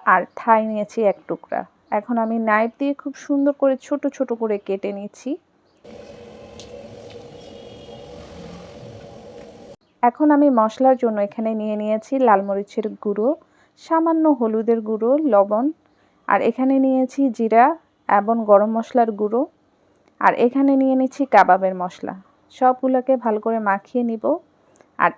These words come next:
এখন দিয়ে দিচ্ছি টক দই, সাথে দিয়ে দিচ্ছি আদা এবং রসুন বাটা, আর দিয়ে দিচ্ছি এক টুকরা লেবুর রস, দিয়ে দিচ্ছি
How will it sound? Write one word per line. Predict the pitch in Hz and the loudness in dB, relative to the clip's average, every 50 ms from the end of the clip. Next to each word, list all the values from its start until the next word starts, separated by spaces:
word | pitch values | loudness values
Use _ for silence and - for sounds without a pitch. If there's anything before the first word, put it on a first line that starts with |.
| - 220 | 0 0
এখন | 220 220 - 254 269 269 | 0 0 -2 -4 -2 0
দিয়ে | 277 269 269 | 0 0 -2
দিচ্ছি | 247 269 262 - - - 302 302 302 - | -2 -4 -8 -8 -6 -2 -2 -2 0 4
টক | 226 196 175 156 180 _ | 4 4 4 4 -2 _
দই, | - 151 147 147 190 - _ _ _ _ _ _ _ _ _ _ _ _ _ _ _ _ _ _ _ _ _ _ _ _ _ _ _ _ _ _ _ _ _ _ | -8 -8 -8 -8 -10 -16 _ _ _ _ _ _ _ _ _ _ _ _ _ _ _ _ _ _ _ _ _ _ _ _ _ _ _ _ _ _ _ _ _ _
সাথে | - 269 262 254 - 277 | 4 4 4 4 4 -2
দিয়ে | 247 269 269 269 | -2 0 0 0
দিচ্ছি | 254 269 262 - - - 277 277 - - - - 208 | 0 -2 -4 -4 -4 -2 0 0 0 0 2 2 2
আদা | 202 208 226 240 247 - - | 4 4 2 0 0 2 0
এবং | 202 202 208 208 202 | -2 -2 -4 -8 -6
রসুন | 202 202 - - 226 208 202 196 | -6 -8 -8 -8 -10 -10 -4 -4
বাটা, | 196 190 - - 285 370 - _ _ _ _ _ _ _ _ _ _ _ _ _ _ - | -4 -4 -2 -4 -4 -6 -6 _ _ _ _ _ _ _ _ _ _ _ _ _ _ -4
আর | - 185 196 190 190 | 0 0 0 0 -2
দিয়ে | 214 208 214 202 | -4 -4 -4 -4
দিচ্ছি | 214 208 _ - - 285 294 - 214 196 | -6 -10 _ -8 -4 -4 0 2 2 0
এক | - - _ | 0 -2 _
টুকরা | - 226 - - 240 254 269 269 | -8 -8 -8 -4 -2 -2 0 0
লেবুর | 240 202 180 185 185 175 180 | 0 0 -2 -2 -4 -6 -4
রস, | 160 139 147 - - - - - _ _ _ _ _ _ _ _ _ _ _ _ _ _ _ _ _ _ _ _ _ _ _ _ - 214 | -4 -4 -4 -6 -10 -20 -20 -20 _ _ _ _ _ _ _ _ _ _ _ _ _ _ _ _ _ _ _ _ _ _ _ _ -14 -6
দিয়ে | 196 226 233 233 | -4 -2 -2 -2
দিচ্ছি | 220 233 - - - | -2 -4 -8 -2 -2